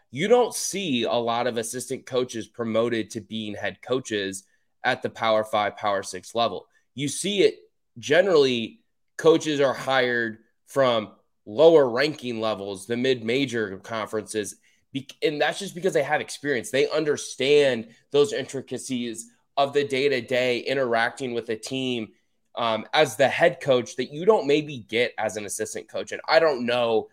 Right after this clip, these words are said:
what Jerome Tang's, like, day-to-day was at Baylor. I know he was a high-ranking assistant. I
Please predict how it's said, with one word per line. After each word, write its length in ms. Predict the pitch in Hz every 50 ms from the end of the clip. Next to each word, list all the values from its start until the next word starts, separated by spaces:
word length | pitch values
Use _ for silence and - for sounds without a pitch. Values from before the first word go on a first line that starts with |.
| _ _ _
what 160 | - 135 131
Jerome 360 | - 131 127 123 123 123 120 117
Tang's, 360 | - 139 127 120 120 110 120
like, 180 | 117 113 - - _ _ _ _ _
day-to-day 600 | - 131 123 131 127 120 110 98 110 107 110 113
was 420 | 117 110 110 107 113 117 117 113 -
at 220 | 69 113 110 -
Baylor. 400 | - 104 107 110 117 117 117 113
I 140 | 82 117 117
know 160 | 113 110 107
he 140 | 113 117 117
was 140 | 113 110 113
a 60 | 107
high-ranking 720 | 101 104 101 110 110 95 101 107 110 107 - 110 107 104
assistant. 480 | 104 - - 117 110 - - 110 101 -
I 120 | - 110